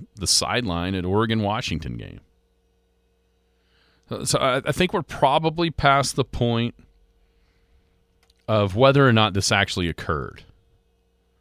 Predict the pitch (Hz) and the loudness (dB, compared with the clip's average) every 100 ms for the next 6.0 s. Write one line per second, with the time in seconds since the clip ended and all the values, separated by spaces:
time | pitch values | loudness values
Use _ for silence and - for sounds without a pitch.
0 | _ _ _ _ _ _ - - 135 139 | _ _ _ _ _ _ -4 2 2 2
1 | 165 185 165 - 135 113 113 165 147 120 | 0 2 0 0 0 2 2 0 -4 -2
2 | - 113 117 123 - 110 120 139 90 101 | 0 0 0 -4 -2 -2 0 -2 0 0
3 | 127 127 98 90 117 104 - - - 175 | 2 0 2 0 0 -2 -6 -10 -10 -2
4 | 113 127 139 135 139 135 147 185 53 76 | 0 0 2 2 2 0 -4 -6 -8 -6
5 | 101 104 - - 160 185 185 98 73 113 | -6 -6 -8 -8 -4 -2 -2 -4 -4 -8